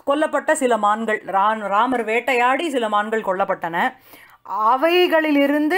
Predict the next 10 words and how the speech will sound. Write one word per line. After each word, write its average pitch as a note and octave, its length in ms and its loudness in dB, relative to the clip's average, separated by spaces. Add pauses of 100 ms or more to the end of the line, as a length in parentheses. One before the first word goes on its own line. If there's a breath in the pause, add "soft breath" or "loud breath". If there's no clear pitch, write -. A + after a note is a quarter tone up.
(140)
சேஷாகா A#3 800 0
மீதி D#4 460 -2
இருக்கின்ற A#3 580 -4 (560 loud breath)
ஏ A#3+ 240 2 (240)
வனஹரிணாகா F#3+ 920 0 (180)
எந்த A#3+ 340 -4 (580)
ஹரிணங்களோ G3 600 -4
மிருகங்களோ F#3 640 -6 (800 loud breath)
அந்த F4 720 0
ஹரிணைஹி A#3 680 -4